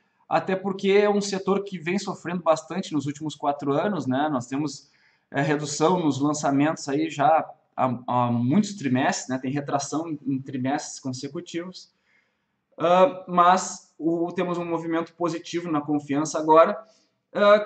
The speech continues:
compensando parcialmente a queda do mês, da, do mês anterior de junho,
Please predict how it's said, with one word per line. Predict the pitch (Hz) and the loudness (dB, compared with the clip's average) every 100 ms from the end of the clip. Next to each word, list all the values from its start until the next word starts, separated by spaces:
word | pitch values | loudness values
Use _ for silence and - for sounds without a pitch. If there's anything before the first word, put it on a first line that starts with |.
| - | -2
compensando | 226 226 233 214 - 196 104 | -2 -2 0 -2 0 -2 2
parcialmente | 202 196 220 175 175 214 | 2 0 -2 -2 -4 -2
a | 190 | -4
queda | - 175 180 180 | 0 4 4 2
do | 175 170 | -4 -6
mês, | 160 170 - - - - | -4 -4 -6 -14 -16 -10
da, | 147 147 147 147 143 | -4 0 0 0 -2
do | 147 | 0
mês | 151 156 | 0 0
anterior | 160 156 147 147 | 0 0 0 0
de | 160 | -6
junho, | 160 151 180 151 | -8 -6 -2 -4